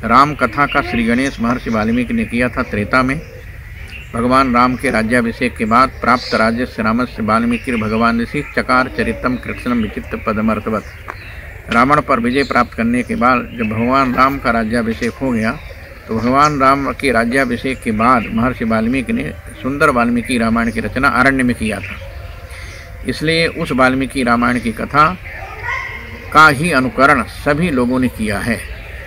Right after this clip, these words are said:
चाहे महर्षि वेदव्यास जी हो, काव्यात्मक ग्रंथ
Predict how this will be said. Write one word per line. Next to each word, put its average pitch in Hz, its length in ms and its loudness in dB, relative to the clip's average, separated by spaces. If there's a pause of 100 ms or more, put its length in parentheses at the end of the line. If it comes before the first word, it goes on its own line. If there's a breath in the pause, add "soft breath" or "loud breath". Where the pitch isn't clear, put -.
(240)
चाहे 131 220 6
महर्षि 131 360 2
वेदव्यास 123 520 2
जी 123 100 0
हो, 143 120 0 (100)
काव्यात्मक 139 760 4
ग्रंथ 131 580 2